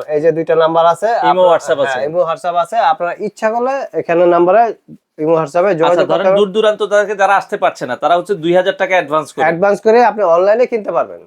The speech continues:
Speaker 2: অনলাইনে কিনতে পারবেন। সেক্ষেত্রে ফটোকপি মেশিন নেন আর হচ্ছে প্রিন্টার নেন অথবা ল্যামিনেটর মেশিন নেন, এগুলো সবগুলো কন্ডিশনের মাধ্যমে নিতে পারবেন।
Speaker 1: হ্যাঁ, ইনশাআল্লাহ নিতে পারবেন।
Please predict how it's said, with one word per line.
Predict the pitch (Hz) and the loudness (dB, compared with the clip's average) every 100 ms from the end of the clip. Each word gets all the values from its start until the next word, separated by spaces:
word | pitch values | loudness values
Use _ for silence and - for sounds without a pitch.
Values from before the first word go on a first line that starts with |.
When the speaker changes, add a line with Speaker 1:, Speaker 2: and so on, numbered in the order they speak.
| - | -6
Speaker 2:
অনলাইনে | 156 160 160 | -4 -2 -4
কিনতে | 160 143 | -6 -2
পারবেন। | 127 117 120 | 0 -2 -4
সেক্ষেত্রে | 170 180 214 240 240 - _ - | -2 -2 0 -2 -2 -10 _ -2
ফটোকপি | 170 202 196 214 | 0 0 0 0
মেশিন | 220 208 233 233 | 2 0 -2 -2
নেন | 254 202 | -2 -2
আর | - 170 | 0 0
হচ্ছে | 175 175 202 | 0 -2 -6
প্রিন্টার | - 190 185 214 214 | -2 -4 0 -2 -2
নেন | 226 202 | -2 -2
অথবা | 185 196 | -2 0
ল্যামিনেটর | 185 185 185 175 190 | 0 0 -4 -4 -4
মেশিন | 175 170 | -6 -8
নেন, | 147 | -6
এগুলো | 156 165 190 | -6 -4 -4
সবগুলো | 185 180 196 | -2 -2 0
কন্ডিশনের | 196 185 165 170 160 | 0 0 -2 -4 -2
মাধ্যমে | 147 143 | -2 -2
নিতে | 131 160 | -4 -2
পারবেন। | 139 | 0
Speaker 1:
হ্যাঁ, | 165 165 | 2 2
ইনশাআল্লাহ | 180 175 190 196 | 2 2 2 4
নিতে | 196 190 202 | 2 2 2
পারবেন। | 202 196 233 | 2 2 0